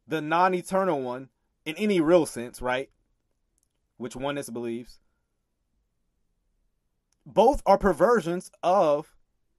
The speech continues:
um, of the doctrine of God. Both are perversions from different sides. <laughs> Muslims reject the deity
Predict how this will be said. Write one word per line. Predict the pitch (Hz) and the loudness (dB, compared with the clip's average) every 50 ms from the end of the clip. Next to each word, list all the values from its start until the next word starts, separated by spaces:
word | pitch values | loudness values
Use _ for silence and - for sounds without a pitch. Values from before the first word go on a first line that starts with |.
| _ _ _ _ _ _ _ _ _ _ _ _ _ _ _ _ _ _ _ _ _ _ | _ _ _ _ _ _ _ _ _ _ _ _ _ _ _ _ _ _ _ _ _ _
um, | 131 131 131 131 127 123 117 113 110 _ _ _ _ _ _ _ _ _ _ _ _ _ _ _ _ _ _ _ _ _ _ _ _ _ _ _ _ _ _ _ _ - | -10 -8 -8 -6 -6 -8 -8 -10 -14 _ _ _ _ _ _ _ _ _ _ _ _ _ _ _ _ _ _ _ _ _ _ _ _ _ _ _ _ _ _ _ _ -6
of | 156 151 135 | -6 -4 -4
the | 180 | -4
doctrine | 170 147 175 175 175 - 185 185 | 2 4 4 4 4 0 -4 -4
of | 180 165 | -2 0
God. | 202 247 320 277 123 90 - - _ _ _ _ _ _ _ _ _ _ _ _ _ _ _ _ _ _ _ _ _ _ _ _ _ _ _ _ _ _ _ _ _ | 0 0 0 0 -2 -4 -10 -16 _ _ _ _ _ _ _ _ _ _ _ _ _ _ _ _ _ _ _ _ _ _ _ _ _ _ _ _ _ _ _ _ _
Both | 107 - 190 233 302 - 285 | -2 2 4 4 6 6 4
are | 240 214 | 2 4
perversions | - 202 160 185 240 285 277 220 202 202 233 220 - | 2 2 4 4 4 4 4 2 -2 -4 -4 -6 -2
from | - 202 190 | -2 -2 0
different | 170 214 233 226 226 214 | 2 0 0 0 -2 -2
sides. | - 247 269 339 294 - 98 82 - - - - 160 - - | 2 2 2 4 2 0 -2 -6 -12 -20 -20 -20 -20 -16 -14
<laughs> | 180 - - _ _ _ _ _ _ _ _ _ _ _ _ _ _ _ _ | -16 -16 -16 _ _ _ _ _ _ _ _ _ _ _ _ _ _ _ _
Muslims | 113 143 185 226 214 190 175 175 185 131 | -2 0 2 2 2 0 -2 -4 -4 -6
reject | 131 143 117 160 165 160 - | -8 -8 -4 -4 -4 -4 -6
the | 139 | -8
deity | 113 110 143 185 202 127 110 104 113 | -8 -6 -6 -6 -6 -6 -8 -10 -12